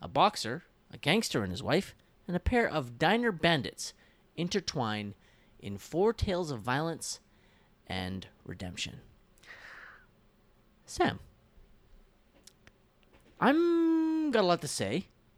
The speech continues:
so why don't you share your spoiler-free discussion on Pulp Fiction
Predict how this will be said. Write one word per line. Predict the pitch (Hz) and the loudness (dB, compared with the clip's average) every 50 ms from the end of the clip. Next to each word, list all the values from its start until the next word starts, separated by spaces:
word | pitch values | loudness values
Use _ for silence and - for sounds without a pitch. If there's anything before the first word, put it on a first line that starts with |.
| _ _ _ _ _ | _ _ _ _ _
so | - - - 143 127 | -14 -4 -2 -2 0
why | 123 135 175 202 | 2 4 4 4
don't | 220 214 147 | 4 2 0
you | 143 143 160 180 190 190 | -2 -2 0 0 0 0
share | - - - - - - 175 175 160 127 101 90 90 104 160 - _ _ _ _ _ _ _ _ _ _ | 0 0 0 0 2 2 2 4 4 4 2 0 -2 -4 -8 -10 _ _ _ _ _ _ _ _ _ _
your | - 117 117 | -10 -8 -6
spoiler-free | 110 - - - - 113 113 113 107 98 - - 104 104 | -4 -6 -6 -6 -4 -4 -4 -2 -4 -6 -8 -10 -10 -8
discussion | 90 95 - - - 107 101 - - 120 | -8 -10 -10 -10 -8 -8 -8 -6 -6 -6
on | 101 95 92 | -6 -8 -8
Pulp | - - 104 - - | -8 -10 -10 -10 -8
Fiction | - 123 131 - - 202 214 240 | -10 -10 -8 -6 -6 -4 -6 -6